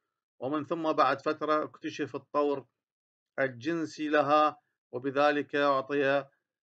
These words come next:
اسم آخر يتلائم مع موقع هذا الفطر ضمن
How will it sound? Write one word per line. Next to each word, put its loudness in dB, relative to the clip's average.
اسم -2
آخر -2
يتلائم 0
مع -2
موقع -4
هذا -2
الفطر -4
ضمن -4